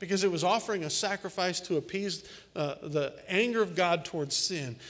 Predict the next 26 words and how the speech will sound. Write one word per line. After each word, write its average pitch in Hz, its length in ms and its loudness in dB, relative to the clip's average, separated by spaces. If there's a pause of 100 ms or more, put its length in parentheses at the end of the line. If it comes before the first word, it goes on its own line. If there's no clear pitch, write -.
(120)
and 160 140 0
restore 185 480 0
the 151 80 -4
cleanliness 143 720 -6
of 131 100 -8
the 127 60 -8
people. 123 460 -8 (880)
And 151 60 0
he 160 40 2
says, 180 220 4
"I'm 240 220 8
gonna 196 160 6
bring 214 360 2
back 185 380 0
all 202 300 -2
kinds 170 440 -4
of 131 120 -10
people 139 320 -8
to - 160 -14
my 131 180 -6
land." 110 480 -12 (1300)
He's 156 160 -2
gonna 143 200 -2
change 202 540 0
the 196 100 -6
world. 143 460 -4